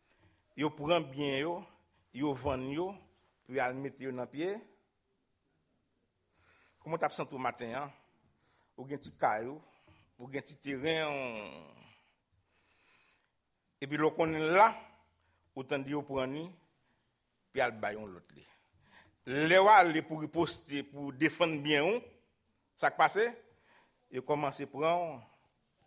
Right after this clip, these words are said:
bateau. Comment t'as senti, vous ? T'as senti tout triste, pas vrai ? Et ça fait nous douer. Est-ce que t'as aimé l'église Ebenezer ? C'est la huitième église dans cette église d'Asie, yo.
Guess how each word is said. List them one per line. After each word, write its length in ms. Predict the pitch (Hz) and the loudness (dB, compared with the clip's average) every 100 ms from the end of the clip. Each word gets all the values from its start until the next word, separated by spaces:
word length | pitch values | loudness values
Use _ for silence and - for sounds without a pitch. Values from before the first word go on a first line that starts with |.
| _ _ _ - - _ | _ _ _ -20 -20 _
bateau. 360 | 113 104 104 - | -10 -8 -8 -10
Comment 180 | - 196 | -10 -8
t'as 100 | 131 | -8
senti, 280 | - 110 95 | -10 -12 -16
vous ? 160 | 73 - _ _ _ _ _ _ _ _ _ _ - - _ _ _ _ _ _ _ _ _ _ _ _ _ _ _ _ _ _ _ _ _ _ - | -20 -20 _ _ _ _ _ _ _ _ _ _ -20 -20 _ _ _ _ _ _ _ _ _ _ _ _ _ _ _ _ _ _ _ _ _ _ -10
T'as 100 | - | -8
senti 180 | 127 | -8
tout 60 | 135 | -12
triste, 220 | - 110 | -16 -10
pas 140 | 113 123 | -6 -6
vrai ? 200 | 196 - _ _ _ _ _ - - - - _ _ | -8 -14 _ _ _ _ _ -20 -20 -20 -20 _ _
Et 80 | - | -2
ça 140 | 135 | -2
fait 140 | - | -2
nous 140 | 139 131 | -4 -6
douer. 200 | 127 123 | -6 -6
Est-ce 100 | - | -6
que 80 | 143 | -4
t'as 180 | 139 147 | -2 -2
aimé 280 | 151 139 | -4 -6
l'église 300 | 135 135 127 | -8 -10 -12
Ebenezer ? 1300 | 131 131 139 139 143 185 180 147 104 82 71 64 117 | -10 -8 -6 -4 -2 0 0 -2 -6 -8 -12 -14 -16
C'est 120 | - 135 | -12 -10
la 80 | |
huitième 360 | 143 143 156 143 | -10 -4 -2 -2
église 280 | 143 156 160 | -4 -6 -4
dans 120 | 147 | -4
cette 220 | - 147 | -2 -4
église 280 | 143 131 123 | -6 -8 -6
d'Asie, 360 | 131 123 117 120 | -2 -2 -4 -10
yo. 180 | 185 | -10